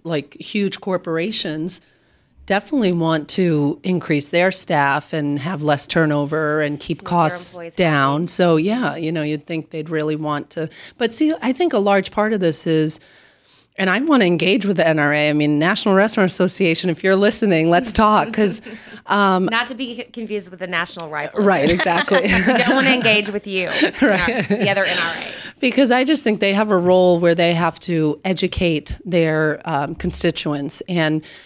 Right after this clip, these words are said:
Speaker 1: you know, uh, even if you don't belong to the N-, National Restaurant Association,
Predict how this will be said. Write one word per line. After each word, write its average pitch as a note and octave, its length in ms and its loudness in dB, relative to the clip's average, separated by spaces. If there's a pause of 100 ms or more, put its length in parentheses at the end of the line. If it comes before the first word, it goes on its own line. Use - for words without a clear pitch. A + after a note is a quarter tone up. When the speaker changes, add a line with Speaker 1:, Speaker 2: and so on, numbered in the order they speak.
(140)
Speaker 1:
you G#3 80 -4
know, D#3+ 340 0
uh, D#3 300 -2
even G#3 200 0
if G3+ 120 -4
you G#3 60 2
don't F3 180 0
belong E3 260 -2
to F3 140 -6
the D#3+ 160 -2
N-, G3+ 160 -2 (200)
National E3+ 380 -2
Restaurant G#3 380 0
Association, D#3+ 760 0